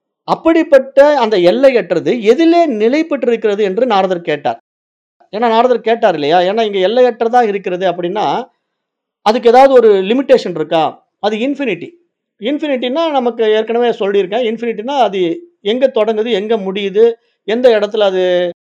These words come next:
boundary வச்சிருக்கு அப்படின்னு கண்டுபிடிக்கவே முடியாது. அப்ப அப்படிப்பட்ட ஒண்ணு இருக்குல்ல, அது என்ன? அதுதான் ஆகாயம். வெட்ட வெளி. அப்ப அந்த வெட்ட வெளிங்கிறது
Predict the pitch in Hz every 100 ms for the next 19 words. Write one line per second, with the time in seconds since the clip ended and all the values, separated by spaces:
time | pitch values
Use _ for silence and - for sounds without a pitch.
0 | - 180 240 240 208 180 190 170 175 165
1 | 254 220 190 175 226 214 202 220 185 151
2 | 131 113 - _ _ _ _ 185 226 196
3 | 277 254 254 226 208 233 226 147 131 -
4 | _ _ _ _ _ _ 208 208 220 202
5 | 190 190 _ _ _ _ _ _ _ _
6 | _ _ 220 233 277 214 196 190 156 113
7 | _ _ _ _ _ _ _ _ _ -
8 | 190 214 185 165 165 - _ _ _ _
9 | _ - 226 226 208 247 240 339 262 269
10 | 277 254 233